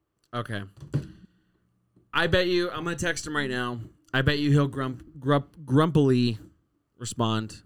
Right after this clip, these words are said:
and we'll see. What's another good one? Oh, you know what's always a good one? And this is something that if, if anyone's listening,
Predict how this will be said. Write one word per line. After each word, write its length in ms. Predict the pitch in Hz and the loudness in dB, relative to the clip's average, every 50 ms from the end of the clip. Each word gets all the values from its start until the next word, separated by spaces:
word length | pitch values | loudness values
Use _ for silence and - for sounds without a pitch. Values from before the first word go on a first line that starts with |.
| _ - | _ -6
and 240 | - 117 113 113 110 | -4 -4 -4 -2 -2
we'll 100 | 113 110 107 | 0 0 0
see. 260 | - - 87 - - 113 - _ _ _ _ _ _ _ _ _ _ _ _ _ _ _ | 0 -2 -6 -6 -8 -14 -16 _ _ _ _ _ _ _ _ _ _ _ _ _ _ _
What's 180 | - 202 202 - | -10 -8 -4 -2
another 260 | 196 139 120 120 123 | 0 0 2 2 0
good 160 | 104 107 101 | 0 -2 -4
one? 260 | 98 98 98 101 110 - _ | -4 -4 -6 -8 -10 -6 _
Oh, 140 | - 175 175 165 | 2 4 6 6
you 100 | 156 165 | 6 6
know 120 | 185 202 | 6 4
what's 160 | 226 208 196 | 4 4 2
always 200 | 196 190 190 180 | 2 2 2 0
a 60 | 185 | -2
good 160 | 170 185 190 190 | -2 -2 -2 -2
one? 260 | 196 196 202 196 180 - _ _ _ _ _ _ _ _ _ _ _ _ _ _ | -2 -4 -4 -6 -12 -18 _ _ _ _ _ _ _ _ _ _ _ _ _ _
And 120 | 104 123 | 2 4
this 160 | 135 151 151 165 | 4 4 2 0
is 100 | 156 - | -4 0
something 380 | - 156 147 139 156 151 147 | 0 -2 0 2 0 2 2
that 240 | 139 131 127 127 - - | 2 4 2 2 0 2
if, 220 | 117 123 117 - - | 0 0 0 2 0
if 160 | 113 120 123 | 0 2 4
anyone's 360 | 123 127 131 131 127 123 113 | 4 4 6 4 4 4 4
listening, 440 | 127 123 120 - 131 127 127 123 | 2 2 2 0 -2 -2 -2 -2